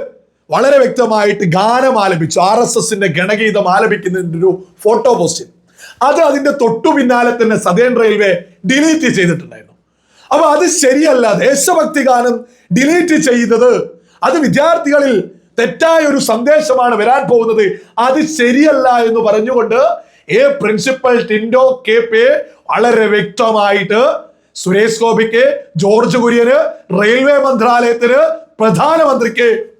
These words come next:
പരാതി കൊടുത്തു. തൊട്ടു പിന്നാലെ തന്നെ വീണ്ടും സതേൺ റെയിൽവേ ആ ഡിലീറ്റ് ചെയ്ത പോസ്റ്റ് അതിനേക്കാൾ ഒരു പടി മുന്നിൽ നിന്നുകൊണ്ട് ഈ പറയുന്ന ആർ എസ് എസ് ഗണഗീതത്തിന്റെ വരികൾ ഉൾപ്പെടെ ഉൾപ്പെടുത്തിക്കൊണ്ട്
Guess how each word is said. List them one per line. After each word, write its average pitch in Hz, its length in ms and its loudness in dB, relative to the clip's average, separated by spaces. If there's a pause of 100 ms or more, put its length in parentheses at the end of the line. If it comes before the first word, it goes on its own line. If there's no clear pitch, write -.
പരാതി 208 460 0
കൊടുത്തു. 190 420 0 (400)
തൊട്ടു 226 300 0
പിന്നാലെ 214 640 0
തന്നെ 185 360 0 (220)
വീണ്ടും 277 640 0 (200)
സതേൺ 240 400 0
റെയിൽവേ 233 420 2 (240)
ആ 240 140 2 (140)
ഡിലീറ്റ് 277 540 0
ചെയ്ത 220 240 0 (200)
പോസ്റ്റ് 220 440 0 (420)
അതിനേക്കാൾ 302 680 2
ഒരു 240 160 2
പടി 214 340 0
മുന്നിൽ 220 380 -2
നിന്നുകൊണ്ട് 202 520 0 (500)
ഈ 220 80 2 (580)
പറയുന്ന 214 440 0 (240)
ആർ 226 260 2
എസ് 262 200 -2
എസ് 190 220 -4
ഗണഗീതത്തിന്റെ 220 1000 0
വരികൾ 220 340 2
ഉൾപ്പെടെ 220 580 0
ഉൾപ്പെടുത്തിക്കൊണ്ട് 185 800 -4